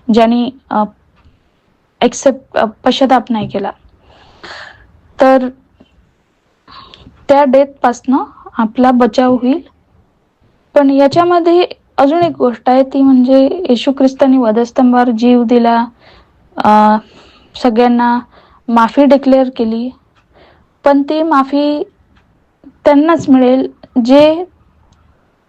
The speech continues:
त्याला ॲक्सेप्ट करतील. आता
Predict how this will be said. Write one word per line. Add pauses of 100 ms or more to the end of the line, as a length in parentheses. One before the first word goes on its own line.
(840)
त्याला (120)
ॲक्सेप्ट
करतील. (2500)
आता